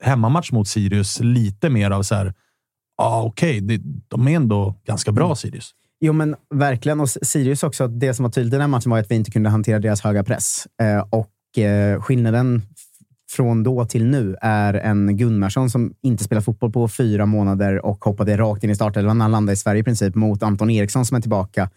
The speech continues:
Speaker 2: som ju också är våran uppspels mittback.
Speaker 1: Mm.
Speaker 2: Eh, så att hade Sirius...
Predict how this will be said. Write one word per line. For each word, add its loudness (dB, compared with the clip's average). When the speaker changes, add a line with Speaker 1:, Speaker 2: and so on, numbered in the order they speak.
Speaker 2:
som 0
ju 2
också 0
är 2
våran 0
uppspels -4
mittback. -2
Speaker 1:
Mm. 2
Speaker 2:
Eh, 2
så -2
att -4
hade 0
Sirius... -2